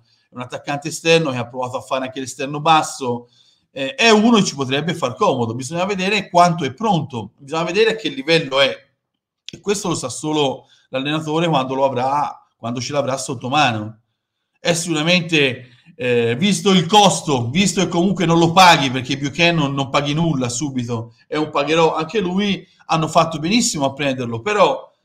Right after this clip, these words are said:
la priorità è l'attaccante, e l'attaccante secondo me non può arrivare a febbraio, perché prima,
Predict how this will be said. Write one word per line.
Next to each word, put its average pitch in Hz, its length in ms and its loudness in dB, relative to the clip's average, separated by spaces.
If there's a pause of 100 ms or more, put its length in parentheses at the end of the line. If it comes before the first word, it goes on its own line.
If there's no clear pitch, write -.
(1300)
la - 300 -4
priorità 156 800 -2 (580)
è 143 120 -8
l'attaccante, 127 800 -8 (400)
e 135 80 -6
l'attaccante 165 640 -2
secondo 151 240 -8
me 170 80 -4
non 160 120 -2
può 147 140 -4
arrivare 139 320 0
a 113 40 -6
febbraio, 104 720 -8 (380)
perché 120 320 -10
prima, 180 600 -6